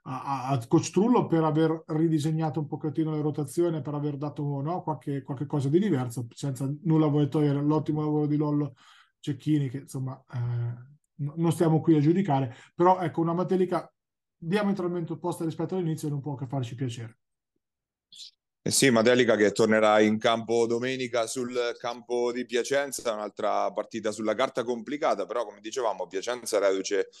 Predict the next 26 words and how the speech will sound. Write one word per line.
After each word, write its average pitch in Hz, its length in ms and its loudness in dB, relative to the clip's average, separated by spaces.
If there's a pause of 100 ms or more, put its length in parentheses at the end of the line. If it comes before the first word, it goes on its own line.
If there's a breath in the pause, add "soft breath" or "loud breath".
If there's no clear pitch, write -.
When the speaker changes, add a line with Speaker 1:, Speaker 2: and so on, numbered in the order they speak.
(140 loud breath)
Speaker 2:
dalla 98 220 0
sconfitta 110 520 0
ad 117 80 4
Empoli, 104 360 0
chissà 104 340 -2
che 101 100 -2
non 107 120 -2
abbia 110 300 -4
minato 113 420 -4
anche 107 240 -6
qualche 107 380 0
certezza, 110 580 -2
anche 95 200 -10
se 92 180 -4 (460 loud breath)
appunto 95 340 2
la 90 60 6
Becori 104 360 4
viene 101 220 4
anche 104 240 0
da 110 60 6
inserimenti 113 580 0
importanti 113 640 -2
sul 107 240 -10
mercato 107 420 -2
come 104 220 -6
quelli 104 280 -2